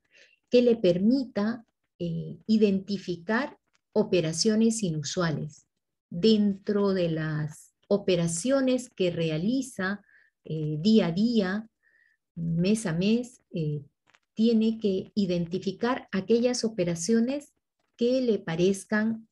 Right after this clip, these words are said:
inusuales. Eh, tenemos entonces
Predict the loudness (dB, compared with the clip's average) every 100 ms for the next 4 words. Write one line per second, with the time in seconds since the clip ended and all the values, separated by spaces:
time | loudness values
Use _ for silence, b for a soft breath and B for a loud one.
0 | _ -4 -2 -2 -4 -2 -2 -2 -4 -10
1 | -20 _ _ _ _ _ _ _ _ _
2 | _ _ _ _ _ -2 0 0 2 4
3 | 4 2 0 0 -2 2 2 2 -4 -10
4 | -12 -20